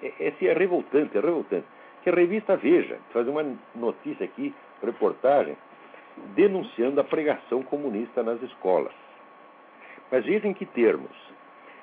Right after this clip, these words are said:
Muitos professores e seus compêndios enxergam o mundo de hoje como ele era no tempo dos Tilbures. Com a justificativa de incentivar a cidadania, incutem ideologias anacrônicas nos alunos.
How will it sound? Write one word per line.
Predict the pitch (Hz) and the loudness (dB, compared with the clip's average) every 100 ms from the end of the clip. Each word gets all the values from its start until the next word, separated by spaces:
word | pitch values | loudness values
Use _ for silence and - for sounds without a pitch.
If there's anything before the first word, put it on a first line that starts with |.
| - - - - | -20 -20 -18 -2
Muitos | 185 269 - | 2 2 2
professores | 214 208 165 - 175 131 | 2 4 2 4 2 2
e | 117 | -4
seus | - 139 | 0 -2
compêndios | - 135 113 - 170 185 107 113 | 0 -4 -4 -4 -4 -2 -4 -4
enxergam | 156 - 143 175 175 | -6 2 2 4 2
o | |
mundo | 143 120 110 | 0 -4 -4
de | 95 90 | -6 -2
hoje | 143 160 | 0 0
como | 180 180 | 0 2
ele | 175 | 4
era | 170 | 4
no | 185 185 | 4 0
tempo | 190 190 | 0 0
dos | 190 190 - | -2 -6 -8
Tilbures. | - 269 254 151 98 - - - - - - - - - - - - | -2 0 0 -2 -6 -8 -20 -20 -20 -20 -20 -20 -20 -20 -20 -14 -2
Com | |
a | 165 | 0
justificativa | 170 208 185 202 190 151 | 0 -2 -6 0 0 -2
de | 147 160 | -6 -6
incentivar | - 139 120 104 101 | -4 -4 -4 0 0
a | 92 | 0
cidadania, | - 90 92 92 - - - - - | -4 -4 -2 -2 -2 -4 -6 -18 -10
incutem | 170 - 247 226 208 | -8 -6 -6 -4 -4
ideologias | 180 208 208 170 214 214 | 4 6 6 6 4 4
anacrônicas | 208 196 214 247 208 113 - 69 - - - - - | 0 0 0 2 2 -2 -6 -8 -12 -20 -20 -20 -10
nos | 107 | -4
alunos. | 101 85 71 - - | -2 -2 -4 -14 -20